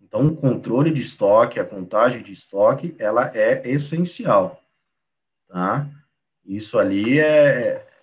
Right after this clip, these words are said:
muito importante pra, pra alguns segmentos, por exemplo, de bares e restaurantes. Se você não tiver uma controle de,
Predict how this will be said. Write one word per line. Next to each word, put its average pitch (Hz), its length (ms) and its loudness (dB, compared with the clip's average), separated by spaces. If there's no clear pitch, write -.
muito 123 560 0
importante 117 760 -2
pra, 127 160 -2
pra 113 160 -4
alguns 104 340 -2
segmentos, 101 600 -2
por 104 160 -10
exemplo, 104 380 -12
de 95 120 -20
bares 107 380 -2
e 107 100 -14
restaurantes. 101 640 -6
Se 101 60 -20
você 101 280 -10
não 170 140 2
tiver 120 240 0
uma 123 240 2
controle 101 560 -10
de, 90 280 -10